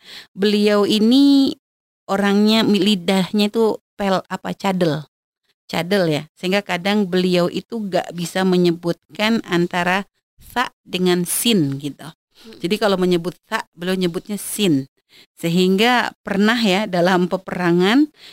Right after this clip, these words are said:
Speaker 1: itu beliau tuh salah ucap gitu kan. Eh, beliau tuh salah ucap gitu kan, yang artinya ketika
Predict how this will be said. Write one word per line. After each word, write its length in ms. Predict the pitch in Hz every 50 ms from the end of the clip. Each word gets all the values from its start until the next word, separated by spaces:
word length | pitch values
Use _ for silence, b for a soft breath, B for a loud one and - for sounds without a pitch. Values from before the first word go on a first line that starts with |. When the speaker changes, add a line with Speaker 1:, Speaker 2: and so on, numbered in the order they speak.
| B B -
Speaker 1:
itu 320 | 185 196 _ - 262 233
beliau 240 | 196 190 190 185 190
tuh 140 | - 226 214
salah 400 | - 214 214 208 202 196 190 -
ucap 400 | - 220 - - - 180 175 - _ _
gitu 320 | - 156 139 - 135 139
kan. 240 | 139 135 139 151 180 - _ B B B B B B _ -
Eh, 640 | - 165 165 160 160 160 160 165 165 160 156 147
beliau 240 | 143 160 170 175 180
tuh 160 | 185 220 226
salah 300 | - 190 185 175 165 165 -
ucap 400 | 165 165 - - 170 175 196 - -
gitu 240 | 170 175 - 165 165
kan, 160 | 175 180 190
yang 220 | 190 170 165 160 -
artinya 560 | 165 170 165 - 175 180 185 196 214 220 208
ketika 640 | - 185 - 175 165 _ - 175 170 165 160 151